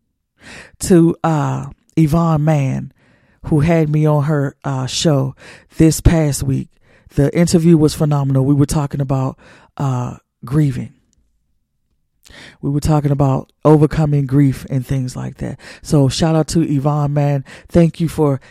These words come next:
having me on your show. It was indeed a blessing and a privilege to be on your show. Y'all can check that out. That is also on my Linktree page, or you can head on over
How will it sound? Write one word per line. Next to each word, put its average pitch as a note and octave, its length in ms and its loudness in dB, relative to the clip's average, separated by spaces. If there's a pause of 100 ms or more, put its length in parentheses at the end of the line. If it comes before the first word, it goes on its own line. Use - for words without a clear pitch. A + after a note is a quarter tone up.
(100)
having D#3 320 0
me D#3 180 -2
on D3+ 220 -2
your D3 120 2
show. D3 400 0
It D#3 240 0
was C#3+ 260 2
indeed C#3+ 400 0
a C3+ 60 2
blessing C#3 600 -4
and C#3 120 -6
a C3 60 -4
privilege C#3 540 -2 (300)
to D3 120 -4
be C#3+ 200 -2
on C3+ 180 -2
your C3 160 0
show. B2+ 360 -4 (840)
Y'all D3 240 0
can D3+ 100 -2
check D3+ 240 0
that D3 160 2
out. C#3+ 260 -2 (240)
That D3 180 4
is C#3+ 140 2
also F3+ 460 0
on C#3 140 -2
my C3 100 -2
Linktree C#3 440 -4
page, C#3+ 300 0
or D3+ 120 4
you D#3 120 0
can D3+ 120 -2
head D#3+ 140 2
on D#3+ 140 2
over D#3+ 200 0